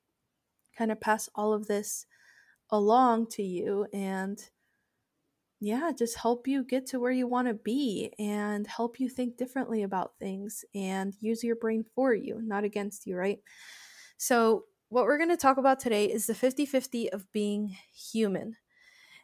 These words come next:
And so this is a concept that Brooke Castillo teaches, and it's all about the human experience and how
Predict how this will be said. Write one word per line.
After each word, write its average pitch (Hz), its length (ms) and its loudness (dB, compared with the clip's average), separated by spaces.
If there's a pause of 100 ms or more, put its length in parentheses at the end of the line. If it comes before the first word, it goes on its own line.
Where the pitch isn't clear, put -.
(160)
And 214 480 2
so - 340 -2
this 254 220 0
is 294 140 0
a 247 240 6
concept 220 480 0
that - 180 0
Brooke 220 160 -4
Castillo 254 400 -4
teaches, 208 720 -2 (800)
and 240 520 0 (1040)
it's 254 240 0
all 269 320 6
about 226 600 6 (340)
the 226 100 0
human 233 440 -2
experience 247 1120 -2
and 214 180 -4
how 214 520 0